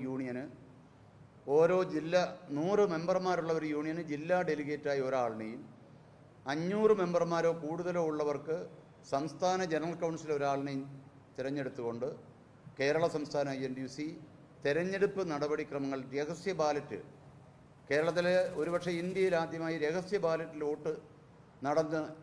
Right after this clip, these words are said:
സംസ്ഥാന കമ്മിറ്റി രൂപീകരിക്കുന്ന ഒരു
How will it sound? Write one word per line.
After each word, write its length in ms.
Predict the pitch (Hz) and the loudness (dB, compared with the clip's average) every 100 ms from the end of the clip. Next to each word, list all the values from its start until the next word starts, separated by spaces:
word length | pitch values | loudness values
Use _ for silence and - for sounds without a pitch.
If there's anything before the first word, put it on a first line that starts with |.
| - | -10
സംസ്ഥാന 420 | - 151 151 160 | -6 -4 0 0
കമ്മിറ്റി 380 | 160 156 151 143 | 0 -2 -4 -6
രൂപീകരിക്കുന്ന 720 | 143 143 147 143 139 139 135 135 139 - - - - - - | -6 -6 -4 -4 -4 -4 -6 -6 -8 -16 -20 -20 -20 -20 -8
ഒരു 200 | 135 147 | -2 2